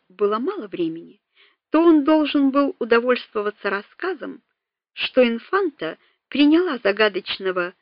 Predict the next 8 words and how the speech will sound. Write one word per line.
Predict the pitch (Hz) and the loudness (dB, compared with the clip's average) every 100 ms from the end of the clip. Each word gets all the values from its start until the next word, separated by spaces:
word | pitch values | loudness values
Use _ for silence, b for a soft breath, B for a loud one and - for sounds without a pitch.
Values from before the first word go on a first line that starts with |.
| _ _ _ - | _ _ _ -4
иностранного | 208 196 - 208 185 180 175 175 | -2 -4 -6 -6 -2 -2 -2 -4
графа | 175 220 285 _ 285 302 _ _ - | -6 -8 -10 _ -12 -12 _ _ -10
на | 226 277 | -4 -4
галерее, | 294 320 339 240 165 165 202 _ _ _ _ _ _ | -4 -6 -6 -6 -8 -10 -16 _ _ _ _ _ _
а | 202 | -2
потом | - 208 196 185 | 0 -2 -4 -6
в | - _ | -8 _
полночь | 330 359 359 349 - | -4 0 2 0 -2